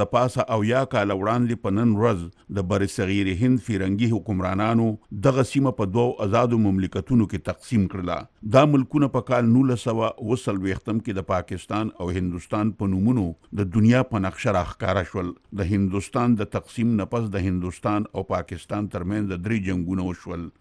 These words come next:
چې د یو جنګ په نتیجه کې د دنیا د یوې ښایسته سیمې کشمیر نه د دنیا د ټولو نه خطرناک مقام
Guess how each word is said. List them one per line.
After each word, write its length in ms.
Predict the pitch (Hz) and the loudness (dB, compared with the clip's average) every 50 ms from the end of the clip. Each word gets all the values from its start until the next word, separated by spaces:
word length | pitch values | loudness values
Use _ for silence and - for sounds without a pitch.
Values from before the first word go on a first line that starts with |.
| _ - | _ -8
چې 160 | - 110 95 104 | -4 -2 0 2
د 100 | 107 123 | 4 6
یو 120 | 131 135 120 98 | 6 6 6 4
جنګ 260 | 123 123 127 120 - 113 | 4 2 2 2 0 -2
په 140 | 101 101 | -2 -2
نتیجه 400 | 101 - - 87 90 113 110 - | -2 -4 -6 -4 -4 -4 -4 -4
کې 240 | 123 117 113 101 101 | -4 -4 -4 -2 -4
د 100 | 85 78 - | -6 -4 -4
دنیا 320 | 95 95 101 117 120 110 95 92 98 - - - - | -2 0 2 2 2 2 0 -2 -6 -10 -12 -6 -2
د 100 | 104 107 110 | 0 0 0
یوې 260 | 107 104 107 107 - 120 | 0 0 -2 -4 -2 -2
ښایسته 720 | 113 107 107 101 - - - 143 143 135 - - - - - | -2 -2 -2 -2 -4 -2 0 2 2 2 -2 -6 -14 -10 -2
سیمې 520 | - 139 120 117 107 104 104 - _ _ _ _ _ _ - | 2 4 4 4 4 2 -2 -6 _ _ _ _ _ _ -4
کشمیر 440 | 117 107 - - 135 131 127 139 139 135 | -4 -4 -2 0 4 6 6 6 6 4
نه 80 | 135 131 127 123 123 _ _ - 101 | 0 0 0 -4 -6 _ _ -8 -6
د 80 | 104 92 92 | -6 -2 0
دنیا 260 | 107 104 113 120 131 123 104 | 2 2 4 4 2 0 0
د 60 | 107 - | -2 -4
ټولو 240 | - 123 131 127 120 107 | -2 -2 -2 0 0 0
نه 40 | 98 - | -2 -2
خطرناک 580 | - 92 - 104 90 92 92 113 120 117 - - 107 | -4 -6 -4 -4 -4 -2 0 0 0 0 -2 -2 -4
مقام 400 | 92 90 - 113 107 95 90 92 | -4 -2 -2 -2 0 0 0 -2